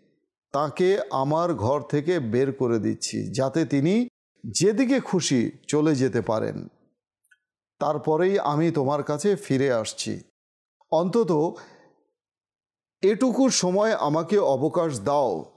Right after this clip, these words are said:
ইবনে জিয়াদ বলল, "খোদার কসম, তুমি এখান থেকে নড়তেই পারবে না, তুমি এখান থেকে যেতে পারবে না, নড়তে পারবে না।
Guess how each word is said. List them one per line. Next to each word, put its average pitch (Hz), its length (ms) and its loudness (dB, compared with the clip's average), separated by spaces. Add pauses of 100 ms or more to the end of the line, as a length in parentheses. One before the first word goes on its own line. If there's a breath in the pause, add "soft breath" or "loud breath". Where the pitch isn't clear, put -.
(160)
ইবনে 139 280 2
জিয়াদ 127 380 0
বলল, 120 380 2
"খোদার 135 440 -2
কসম, 147 640 -2 (140)
তুমি 135 280 2
এখান 135 420 -2
থেকে 135 320 -2
নড়তেই 120 520 0
পারবে 101 420 -2
না, 101 240 -10 (880)
তুমি 139 240 2
এখান 165 280 0
থেকে 170 200 2
যেতে 165 280 2
পারবে 175 360 0
না, 120 160 -2
নড়তে 175 340 0
পারবে 123 360 -4
না। - 140 -12